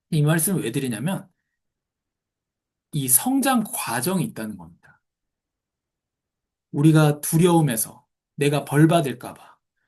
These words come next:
내가 이거 하면 엄마가 소리 지르니까 말을 듣는 그 수준이 있고요. 하나님이 두려워서 이런 수준이 있고요. 해야 되니까 이런 수준이 있고요. 내가 하나님 사랑하기 때문에,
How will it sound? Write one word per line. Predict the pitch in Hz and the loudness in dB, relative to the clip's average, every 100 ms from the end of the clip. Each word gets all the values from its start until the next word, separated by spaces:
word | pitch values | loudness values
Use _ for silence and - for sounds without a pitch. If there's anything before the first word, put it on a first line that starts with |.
| _ _ _ _ _ | _ _ _ _ _
내가 | 147 147 151 | -2 2 2
이거 | 139 156 175 | 2 0 2
하면 | 175 170 | 0 0
엄마가 | 117 147 151 143 | -2 0 2 2
소리 | - 285 262 | 0 0 -2
지르니까 | 170 113 95 - - - - | -2 -8 -10 -16 -20 -20 -8
말을 | 131 143 147 | -2 2 2
듣는 | - 131 139 127 | -2 -6 -8 -8
그 | 127 117 113 - | -8 -6 -6 -6
수준이 | - 254 277 226 | -8 -4 -4 -4
있고요. | - 104 90 - _ _ - | -6 -14 -18 -20 _ _ -2
하나님이 | 277 269 254 214 165 | 0 2 4 2 0
두려워서 | - 160 214 175 113 - - | -2 4 4 4 0 -6 -8
이런 | - 160 180 | -4 -2 -2
수준이 | - 220 220 110 | -4 -6 -6 -8
있고요. | - 107 _ _ _ _ _ _ - | -14 -20 _ _ _ _ _ _ -8
해야 | 285 311 320 | -2 -2 -2
되니까 | 170 123 - - _ _ _ _ _ _ - | -6 -10 -18 -20 _ _ _ _ _ _ -6
이런 | 143 143 | -2 0
수준이 | - 208 220 160 | -2 -4 -4 -6
있고요. | - 110 175 - _ _ | -8 -12 -12 -16 _ _
내가 | - 127 180 | -8 -4 -2
하나님 | 214 180 | -2 -2
사랑하기 | - 214 214 170 151 | -4 -2 -4 -4 -6
때문에, | 127 117 160 | -10 -12 -12